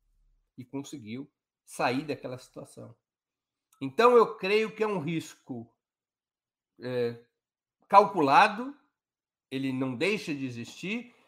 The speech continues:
mas se nós não avançarmos nessa direção, na direção do poder constituinte, na direção de uma reforma profunda do Estado, nós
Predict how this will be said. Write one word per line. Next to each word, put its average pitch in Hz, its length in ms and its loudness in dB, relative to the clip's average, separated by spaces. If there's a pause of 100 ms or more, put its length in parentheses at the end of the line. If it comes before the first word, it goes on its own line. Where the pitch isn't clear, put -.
(140)
mas 151 180 0
se 202 140 -10
nós 214 260 2
não 240 180 4
avançarmos 226 1160 2
nessa 156 320 -4
direção, 139 640 -8 (240)
na 143 60 -2
direção 151 480 -6
do 180 160 -6
poder 175 560 6
constituinte, 147 960 -12 (260)
na 139 100 -2
direção 156 460 -6
de 196 60 -8
uma 175 100 -2
reforma 160 500 -4
profunda 202 680 -2
do 127 100 -14
Estado, 156 600 0 (380)
nós 143 440 0